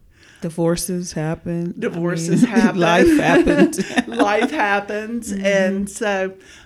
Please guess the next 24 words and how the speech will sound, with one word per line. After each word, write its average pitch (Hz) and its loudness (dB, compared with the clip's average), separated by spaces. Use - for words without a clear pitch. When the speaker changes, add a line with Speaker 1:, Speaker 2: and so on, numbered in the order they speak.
Speaker 2:
but 254 0
it's 240 2
not 294 2
just - -10
the 202 -6
numbers, 196 -8
it's 208 -8
the 196 -10
stories. - -12
Speaker 1:
Mm-hmm. 185 -6
Mm-hmm. 190 -8
Speaker 2:
I - -4
mean, 208 0
we 247 -2
have, 202 -4
um, 180 -6
one 208 -2
of 196 -6
our 180 -6
loan 180 -6
applicant 170 -8
or 170 -2
loan 180 -2
recipients 156 -6